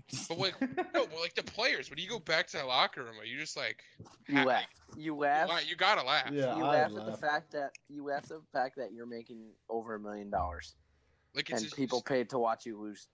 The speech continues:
Speaker 3: by twenty-three runs.
Speaker 2: And that Bobby Bonilla day is gonna be with you for fifteen years.
Speaker 1: Yeah.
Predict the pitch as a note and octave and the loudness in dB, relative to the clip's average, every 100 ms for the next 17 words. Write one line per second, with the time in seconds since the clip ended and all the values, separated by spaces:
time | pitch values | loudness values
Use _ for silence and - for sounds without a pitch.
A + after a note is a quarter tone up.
0 | - G#2+ - - G2+ G2+ G#2 F#2 E2+ E2+ | -6 -6 -6 -14 -16 -12 -8 -8 -10 -14
1 | - _ _ _ _ - B2 B2+ B2+ A2 | -20 _ _ _ _ -8 -4 2 2 2
2 | A#2+ A#2+ B2 B2 A#2 A2+ A2 G#2+ G2+ F#2+ | 0 0 -2 -4 -4 -4 -4 -4 -4 -4
3 | - G#2+ G2 G2+ G2 G2+ G#2 F#2+ F#2+ G#2+ | -6 -8 -8 -8 -10 -10 -12 -14 -12 -12
4 | - G#2 F#2+ F2+ F2 - - - - - | -12 -12 -10 -10 -10 -12 -16 -16 -18 -20
5 | - - A2 G#2+ | -10 -6 -2 -4